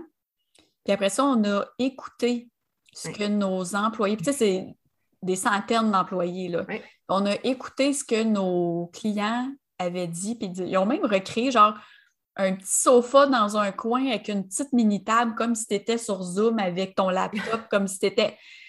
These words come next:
Speaker 1: Puis
Speaker 2: Ouais.
Speaker 1: les gens, ils ont dit, ils ont aimé quand même être à la maison, mais ils ont besoin d'être dans un environnement qui leur ressemble.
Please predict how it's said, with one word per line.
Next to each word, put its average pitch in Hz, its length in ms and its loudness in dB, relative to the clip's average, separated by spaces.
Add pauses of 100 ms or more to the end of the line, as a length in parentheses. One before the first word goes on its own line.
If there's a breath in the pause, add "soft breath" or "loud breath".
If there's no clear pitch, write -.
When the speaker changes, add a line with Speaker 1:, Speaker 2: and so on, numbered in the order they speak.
(160 loud breath)
Speaker 1:
Puis 214 120 4
Speaker 2:
Ouais. 165 60 -2 (340)
Speaker 1:
les 220 240 6
gens, 226 120 4
ils 311 140 6
ont 208 120 4
dit, 226 360 -4
ils 202 140 0
ont 202 260 2
aimé 214 520 2
quand 190 260 -2
même 208 460 -2
être 185 280 -2
à 185 40 4
la 180 120 0
maison, 180 560 -2 (400)
mais 190 320 0
ils 196 80 2
ont 190 160 4
besoin 190 680 -2
d'être 190 260 -4
dans 185 240 -8
un 180 160 -8
environnement 180 760 -4 (120)
qui 185 260 -8
leur 180 480 -2 (520)
ressemble. 190 920 0